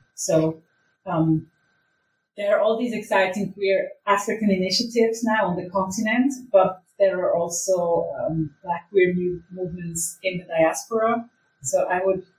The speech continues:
I would, I'm curious, or now I'm kind of trying to, to be more in touch with what happens here, also because I, I live, I live here in, in Switzerland, so I'm organizing kind of musical performative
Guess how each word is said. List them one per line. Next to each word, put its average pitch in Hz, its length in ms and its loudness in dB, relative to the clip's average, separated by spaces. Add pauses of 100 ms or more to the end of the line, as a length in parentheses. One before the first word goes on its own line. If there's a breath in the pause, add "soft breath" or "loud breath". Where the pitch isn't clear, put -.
(140)
I 202 200 2
would, - 180 -2 (340)
I'm 208 180 2
curious, 254 640 0 (200)
or 208 160 0
now 220 220 2
I'm 208 220 -2
kind 196 240 0
of 190 200 -4
trying 202 580 -2
to, 196 280 -4 (100)
to 190 140 -8
be 196 260 0
more 180 220 2
in 180 160 -2
touch 180 340 -2
with 165 120 -10
what 165 320 0
happens 160 360 -4
here, 294 240 0
also - 240 2
because - 540 0
I, 170 240 -4
I 175 60 -2
live, 170 240 -6 (580)
I 170 40 -8
live 165 200 -10 (100)
here 196 300 -12
in, 165 180 -10 (400)
in 170 80 -10
Switzerland, 196 640 -4
so - 160 0
I'm 160 280 -2 (180)
organizing 165 840 0
kind 160 200 -4
of 147 100 -4 (420)
musical 190 760 -4
performative 180 540 2